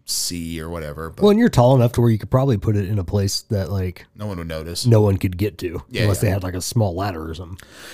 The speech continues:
Speaker 1: Yeah, but, uh, definitely, um, definitely something.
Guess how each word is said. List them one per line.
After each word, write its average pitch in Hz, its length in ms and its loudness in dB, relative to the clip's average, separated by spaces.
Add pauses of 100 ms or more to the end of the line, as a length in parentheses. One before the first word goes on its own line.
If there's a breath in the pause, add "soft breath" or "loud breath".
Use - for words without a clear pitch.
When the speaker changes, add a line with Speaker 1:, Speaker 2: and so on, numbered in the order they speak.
(120)
Speaker 1:
Yeah, 90 180 0
but, 117 220 -4
uh, 131 160 2
definitely, 156 640 0
um, 110 400 2 (840 soft breath)
definitely 131 240 -4
something. 117 320 -8